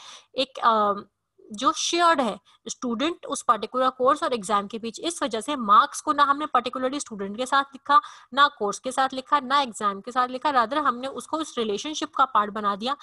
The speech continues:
जो इन तीनों के बीच है। जब स्टूडेंट इस पर्टिकुलर कोर्स को लेने के बाद इसका एग्जाम देगा तभी उसके ये मार्क्स आएंगे,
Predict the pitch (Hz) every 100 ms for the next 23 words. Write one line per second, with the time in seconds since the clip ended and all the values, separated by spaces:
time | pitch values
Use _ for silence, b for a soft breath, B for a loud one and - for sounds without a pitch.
0 | B B 214 294 311 262 254 233 233 285
1 | 233 220 233 277 294 240 - 220 214 311
2 | 294 247 226 233 233 254 285 - 214 202
3 | 196 - 269 277 220 214 214 247 202 202
4 | 277 254 - 269 269 233 175 196 190 294
5 | 320 294 202 190 196 285 B B - 214
6 | 240 320 269 - 208 262 208 208 - -
7 | 180 175 202